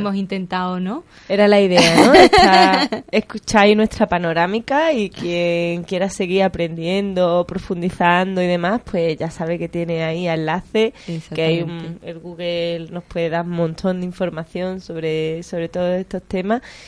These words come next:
Speaker 2: y que bueno, que es un tema que está vivo, que está en el candelero y que, y que bueno, los partidos políticos se están moviendo ahora pues por esa regularza-,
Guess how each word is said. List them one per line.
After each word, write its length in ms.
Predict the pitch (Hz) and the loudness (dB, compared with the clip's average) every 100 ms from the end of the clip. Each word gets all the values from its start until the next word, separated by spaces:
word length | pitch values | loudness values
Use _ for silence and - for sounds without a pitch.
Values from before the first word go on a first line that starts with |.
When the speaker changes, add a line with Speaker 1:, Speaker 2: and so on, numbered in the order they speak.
| - | -8
Speaker 2:
y 100 | 190 | -6
que 120 | 196 | -2
bueno, 240 | 180 233 311 | 0 0 -2
que 60 | |
es 60 | 214 | -4
un 120 | 180 | -4
tema 240 | 196 196 185 | -4 -6 -6
que 100 | 180 | -6
está 220 | - 180 | -2 0
vivo, 400 | 190 233 226 349 - - _ | 2 4 6 4 0 -20 _
que 100 | - | -10
está 500 | 185 - 175 175 180 | -8 -2 0 0 0
en 100 | 185 190 | -2 -4
el 100 | 185 | -4
candelero 640 | 185 185 180 185 196 233 | -4 -2 -2 0 0 0
y 60 | |
que, 1000 | 226 180 165 160 160 160 160 160 156 156 - - | 0 -4 -2 -2 -2 -2 -4 -4 -6 -8 -14 -18
y 80 | 175 | -12
que 160 | 170 | -8
bueno, 300 | 151 165 247 | -6 -6 -8
los 100 | 196 | -10
partidos 400 | - 175 170 165 | -8 -10 -8 -8
políticos 480 | - 170 165 - 202 | -8 -12 -12 -12 -10
se 80 | 196 | -10
están 240 | - 170 | -12 -10
moviendo 1080 | 170 170 175 175 175 175 175 175 175 180 185 | -6 -6 -4 -6 -6 -4 -2 -2 -2 -4 -6
ahora 380 | 170 170 170 190 | -6 -4 -4 -6
pues 200 | 190 175 | -8 -12
por 200 | - 170 | -12 -16
esa 160 | 160 170 | -12 -8
regularza-, 680 | 175 165 160 160 - 165 | -6 -6 -6 -8 -8 -8